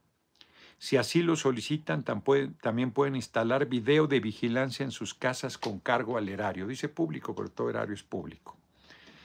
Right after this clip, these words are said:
Seguro de gastos médicos para ministras y ministros y su familia nuclear por treinta mil, treinta millones en adelante.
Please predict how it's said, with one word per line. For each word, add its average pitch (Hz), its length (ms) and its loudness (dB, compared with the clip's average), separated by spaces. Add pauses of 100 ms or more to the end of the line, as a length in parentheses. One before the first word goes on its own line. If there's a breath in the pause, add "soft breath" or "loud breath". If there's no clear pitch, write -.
(300 loud breath)
Seguro 196 480 12
de 170 100 10
gastos 180 420 10
médicos 175 480 8
para 131 280 6
ministras 151 600 4
y 123 60 0
ministros 147 540 2
y - 40 -8
su 120 80 -2
familia 139 540 4
nuclear 131 480 4
por 120 160 4
treinta 117 540 0
mil, 147 400 -4 (1300)
treinta 127 400 -2
millones 104 560 -6
en 87 80 -10
adelante. 90 580 -12